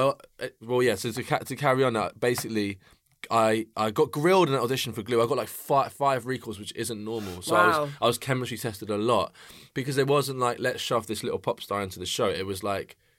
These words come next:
Speaker 1: "Can this pop star, like, act?" And, um, I got the part, so, which was crazy. And then fr-, since then, I feel like I've just been falling forwards. I've been, I've had a, I, I lived with one of the,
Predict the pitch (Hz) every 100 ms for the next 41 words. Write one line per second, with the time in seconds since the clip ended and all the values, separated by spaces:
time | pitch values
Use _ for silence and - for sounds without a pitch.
0 | _ - 120 110 95 - - - 101 95
1 | 92 82 - 98 - - - - - -
2 | _ 107 104 101 101 98 98 98 95 _
3 | _ _ _ _ 117 107 - 92 127 90
4 | - 101 - 113 113 107 - 147 139 98
5 | 90 87 120 123 110 - - - 123 117
6 | 117 98 - 104 101 92 92 92 107 101
7 | 87 101 98 90 85 - - 113 117 135
8 | 127 - - - 127 123 123 120 120 117
9 | 120 120 113 113 113 110 107